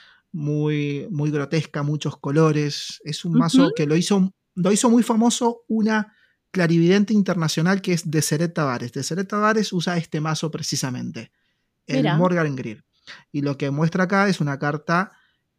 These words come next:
Speaker 1: que el simbolismo de esta carta es la parca con la guadaña y una rosa blanca.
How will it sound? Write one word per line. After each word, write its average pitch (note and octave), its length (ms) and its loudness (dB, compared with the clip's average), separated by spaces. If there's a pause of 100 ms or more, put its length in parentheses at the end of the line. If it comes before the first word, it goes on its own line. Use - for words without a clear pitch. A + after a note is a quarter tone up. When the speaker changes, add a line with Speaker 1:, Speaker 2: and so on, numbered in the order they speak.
(100)
Speaker 1:
que D#3+ 240 -2
el D#3 140 2
simbolismo D#3+ 500 2
de F#3 60 2
esta F3+ 160 -2
carta F#3+ 400 -4
es - 460 -12
la D#3+ 320 2
parca G3+ 540 2
con D3+ 460 -4
la C3+ 80 -4
guadaña F#3 760 0
y D3 120 -6
una D#3+ 240 0
rosa D3 380 -4
blanca. B2 540 -8